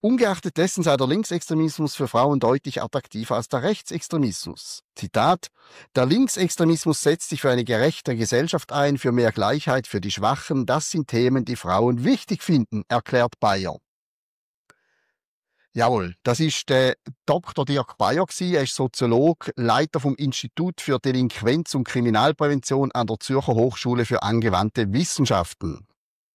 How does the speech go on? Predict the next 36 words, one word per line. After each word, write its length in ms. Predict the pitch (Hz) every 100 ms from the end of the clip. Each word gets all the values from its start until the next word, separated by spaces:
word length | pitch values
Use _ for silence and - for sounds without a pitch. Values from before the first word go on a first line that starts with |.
| _ _ _ _ -
Ich 60 | -
finde 200 | 127 110
übrigens 220 | 113 104
Institut 640 | 127 110 - 95 127 135
für 140 | - 117
Delinquenz 760 | 107 107 101 - 101 120 113 -
nicht 160 | 98
so 80 | 113
einen 60 | 92
gescheiten 320 | - 98 92
Namen. 220 | 101 107
Das 120 | - -
tönt, 300 | 120 110 131
wie 80 |
wenn 160 | 139 123
du 100 | 120
dort, 280 | 113 113 - - - - - - -
wie 140 | 117
wenn 100 | 156
man 100 | 131
da 120 | 120
dort 340 | 117 123 120 107
beibringen, 480 | 131 151 120 117
wie 140 | 107 120 -
du, 180 | 117
äh, 640 | 101 107 104 101 - - 113
delinquierst. 760 | 117 110 113 - 120 147 113
Also, 340 | 85 104 101 95
ist 180 | 107 107
ein 60 |
bisschen 200 | 101 98
ungünstig. 580 | - 107 113 92 - 107
Aber 100 | 110
Dirk 260 | 120 160 -
Bayer 280 | 135 165 160
ist, 260 | 147 -